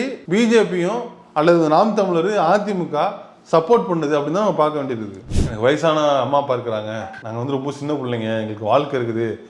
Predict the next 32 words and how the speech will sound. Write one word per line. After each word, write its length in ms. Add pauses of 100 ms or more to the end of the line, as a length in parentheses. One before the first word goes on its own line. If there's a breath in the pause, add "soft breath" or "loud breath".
எங்களுக்கு 340
வந்து 220 (180)
மன்னிச்சிருங்க, 540
நாங்க 180
கல்யாணம் 380
பண்ணல, 220 (380 loud breath)
நாங்க 220
சின்ன 220
பசங்க, 360 (360 loud breath)
எங்களை 220
விட்டுருங்க 420 (540)
அப்படின்னு 380
சொல்லி 200
ஒன்பது 380
பேரும் 220
கேட்டிருக்காங்க. 500 (100)
இதை, 160 (320)
அதை 160
பண்ணும்போது 460
உனக்கு 280
தெரியலையா? 380 (120)
இது 120
ஆறு 200
வருஷத்துக்கு 280
முன்னாடி 180
இது 80
அந்த 180
பொண்ணுங்க 420
கதறி 280
கதறி 240
கேட்கும்போது 400
தெரியலையா? 440